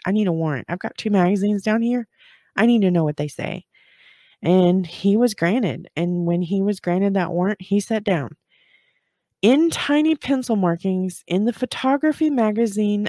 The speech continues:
of Digital Photo Pro, he finds on page twenty, "You testify so." On page thirty-seven, "We can fix this." On page forty,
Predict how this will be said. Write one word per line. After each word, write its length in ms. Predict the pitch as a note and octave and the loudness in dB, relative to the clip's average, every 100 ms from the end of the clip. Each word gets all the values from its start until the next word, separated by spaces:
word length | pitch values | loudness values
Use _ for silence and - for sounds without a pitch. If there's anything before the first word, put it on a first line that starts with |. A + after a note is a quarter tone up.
| - | -2
of 760 | E3+ E3 E3 E3+ E3+ E3+ - - _ - E3+ | -2 -2 -2 -2 -4 -6 -14 -20 _ -16 -2
Digital 440 | F#3+ G#3 G3+ G3+ | 0 2 2 0
Photo 340 | F#3 G3 F#3+ F#3+ | 2 2 2 0
Pro, 460 | - F#3 F#3+ B3 - | 0 0 2 0 -4
he 200 | - B3+ | -2 0
finds 520 | A#3+ B3 A#3 A#3 A3+ | 2 4 4 2 0
on 240 | - A3 A3 | -2 -4 -2
page 380 | G3 A#3+ A3 - | -2 -2 -4 -6
twenty, 580 | C4+ C#4 G3 C#3 D#3 F3+ | -2 -2 -2 -6 -10 -4
"You 160 | F#3+ | -4
testify 760 | - A3 G#3 G#3 F#3 F#3+ F#3 F#3+ | 0 -2 -2 -4 -6 -4 -4 -4
so." 520 | - - A3 D3+ - - _ _ _ _ _ - | -4 0 0 0 -4 -14 _ _ _ _ _ -6
On 180 | D#3 | -6
page 300 | D#3+ F#3 E3+ | -4 -4 -4
thirty-seven, 840 | - F#3+ G3 - G3 F#3 D#3 C#3+ D3+ _ | 0 0 0 -2 -2 0 -2 -4 -10 _
"We 320 | E3 G3 A3 | -6 -2 -2
can 360 | G#3+ G3+ F#3 G3+ | -4 -2 -2 -2
fix 280 | G3+ G#3+ - | -4 -6 -8
this." 460 | - - - - _ _ _ _ _ _ _ | -8 -8 -16 -20 _ _ _ _ _ _ _
On 140 | F3 | -2
page 260 | F3 F#3 E3+ | 0 0 -2
forty, 680 | - - C4 A3+ E3+ - | -6 4 4 4 0 -6